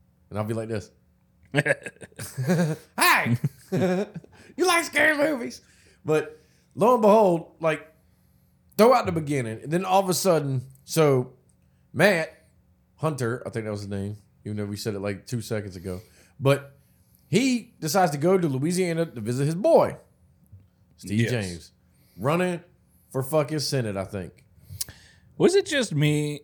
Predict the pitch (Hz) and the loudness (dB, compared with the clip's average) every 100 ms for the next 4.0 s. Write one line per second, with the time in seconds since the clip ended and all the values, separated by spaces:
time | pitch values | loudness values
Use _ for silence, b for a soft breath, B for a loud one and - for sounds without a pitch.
0 | _ 127 127 123 123 180 196 160 147 120 | _ 2 4 4 0 -2 0 2 2 2
1 | 120 123 117 113 127 120 135 127 - 110 | 2 2 2 2 0 -2 -2 -2 -4 -6
2 | 107 98 123 117 123 120 - - 131 143 | -4 -2 -2 -2 -4 -4 -4 -4 -2 0
3 | 143 131 123 120 - 123 123 120 123 123 | -2 -2 -4 -2 -2 -2 -2 -4 -2 -2